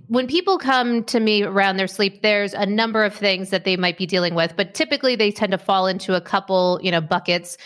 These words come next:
and it's, um, some sort of version of difficulty either falling asleep or staying asleep. Um, and then for those people,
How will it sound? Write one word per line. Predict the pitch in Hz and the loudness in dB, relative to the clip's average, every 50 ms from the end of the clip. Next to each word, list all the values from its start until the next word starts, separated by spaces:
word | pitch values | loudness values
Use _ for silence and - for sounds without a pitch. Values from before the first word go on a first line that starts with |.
| - - - | -20 -14 -6
and | - 190 185 185 190 190 | -4 -2 -2 -2 -2 -2
it's, | 190 180 - - - - - | -4 -4 -6 -10 -10 -4 0
um, | - 190 185 175 180 175 185 - | 0 2 4 2 2 0 -4 -8
some | 202 - - - 269 269 277 277 285 277 262 - - _ | -10 -6 -2 -2 0 0 0 -2 -4 -6 -6 -8 -10 _
sort | - - - 247 233 208 | -8 -4 0 0 0 0
of | 208 180 | 0 0
version | 180 202 208 208 202 208 202 190 | 2 2 2 2 0 0 -2 0
of | 196 196 180 151 - | 0 -2 -2 -2 -4
difficulty | 214 202 - 208 - - 214 202 - - 202 190 190 190 - _ - _ _ | -4 -2 -2 -6 -4 -2 -4 -4 -2 -2 0 0 0 0 -2 _ -16 _ _
either | - 214 208 202 190 | -2 0 2 2 0
falling | 190 - - 285 311 311 311 294 | 0 0 -2 0 0 0 0 0
asleep | 302 277 - - 277 285 277 254 - - - | -2 -4 -2 -2 -2 -2 -2 -2 -6 -6 -2
or | 208 202 202 | -2 0 0
staying | 196 - - - 196 190 190 185 180 185 | -2 -4 -4 -2 0 0 2 0 0 -2
asleep. | 185 175 - - 180 170 165 170 170 - _ - - - - - | -4 -6 -2 0 0 0 0 -2 -4 -8 _ -20 -20 -20 -8 -2
Um, | - 196 190 185 180 175 175 175 175 180 - - - | -2 0 2 2 0 0 0 -2 -4 -8 -10 -8 -4
and | 196 208 208 208 220 | -4 -4 0 0 2
then | 214 214 208 196 | 2 2 0 -2
for | - - 220 214 | -2 0 0 0
those | 180 226 240 254 277 285 277 - - | 2 2 2 2 2 0 -4 -6 -4
people, | - 330 339 339 339 220 196 190 185 185 185 196 - | -2 -2 -2 0 0 2 2 4 4 4 4 2 0